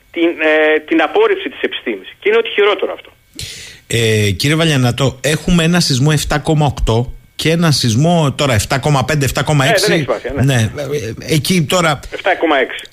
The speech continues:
Speaker 2: αυτό για σας σημαίνει ότι μπορεί να έχουμε και σεισμούς, έχουμε αυτή τη στιγμή μετασεισμούς πεντέμισι, έξι, έξι, μπορεί να έχουμε και εφτά, εφτά κόμμα ένα, εφτά κόμμα δύο.
Speaker 1: Μπορεί να φτάσει έναν έξι κόμμα εννιά, επτά,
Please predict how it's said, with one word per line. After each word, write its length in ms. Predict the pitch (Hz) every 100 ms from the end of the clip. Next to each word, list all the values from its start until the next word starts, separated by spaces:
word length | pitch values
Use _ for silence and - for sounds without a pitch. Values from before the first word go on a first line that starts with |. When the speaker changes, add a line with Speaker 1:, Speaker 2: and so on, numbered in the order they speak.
| -
Speaker 2:
αυτό 500 | 113 - 196 202 -
για 260 | 123 127 120
σας 360 | - 151 190 -
σημαίνει 540 | - 139 127 160 180
ότι 140 | 175
μπορεί 300 | 139 135 151
να 100 | 175
έχουμε 340 | 156 156 180 180
και 220 | - 151
σεισμούς, 680 | 123 131 113 123 160 170 -
έχουμε 280 | - 175 117
αυτή 120 | 113
τη 60 | 160
στιγμή 200 | - 170
μετασεισμούς 640 | 151 120 120 113 151 185 - - - -
πεντέμισι, 600 | 131 98 170 190 151 156
έξι, 220 | 190 -
έξι, 160 | 147 185
μπορεί 220 | 135 151
να 40 | 185
έχουμε 280 | 202 196 - - _ _
και 140 | 160
εφτά, 380 | 123 - 147 151
εφτά 260 | 120 - 160
κόμμα 280 | - 151 123
ένα, 200 | 135 143
εφτά 220 | - 143
κόμμα 260 | 151 147
δύο. 380 | 101 98 110 92 - - _ _ _ _ _ 147
Speaker 1:
Μπορεί 300 | 151 165 208
να 120 | 240 226
φτάσει 540 | - 196 170 - 127 - _ _ _ _ _
έναν 280 | - 185 220
έξι 200 | 233 -
κόμμα 220 | - 196 180
εννιά, 220 | 185 208
επτά, 480 | 165 - 175 180 233